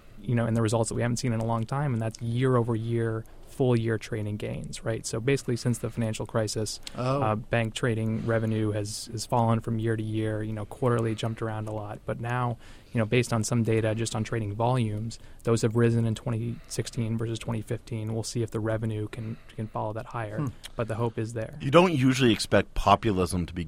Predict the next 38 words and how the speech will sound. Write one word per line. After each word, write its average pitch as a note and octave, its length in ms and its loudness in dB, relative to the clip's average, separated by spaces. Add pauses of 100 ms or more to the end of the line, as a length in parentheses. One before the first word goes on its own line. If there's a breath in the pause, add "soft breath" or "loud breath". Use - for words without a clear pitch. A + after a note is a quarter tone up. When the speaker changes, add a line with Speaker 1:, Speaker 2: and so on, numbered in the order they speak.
Speaker 3:
good F2 240 -4
for F2 200 -4
banks, F2 720 -6 (160)
Speaker 1:
<laughs> - 160 -4
Speaker 3:
but A2 220 4
in B2 140 4
this C3+ 160 4
situation, A2+ 600 2
that G2+ 160 2
it G#2+ 120 4
actually G2 320 0
was F#2 260 4
with E2 100 -6
both F2+ 220 -2
Brexit F2 460 -2
and E2 320 -4
the D#2+ 140 -6
U D#2+ 180 -4
S - 240 -10 (360 loud breath)
election. E2+ 500 -2
Uh, F#2 240 0
the, F#2+ 260 0
bo-, F#2 240 0
the G2+ 120 -2
day G#2+ 380 2
after F#2+ 400 2
both F2+ 300 -2
those E2+ 200 -2
events, F2 380 -2
I - 20 -4
mean, D#2+ 180 -4
you D#2 100 -6
saw F2 320 2 (640 loud breath)
all-time G2 480 2
high E2+ 320 2
in D#2+ 100 -6
trading E2+ 320 -2
volumes. C2 500 -8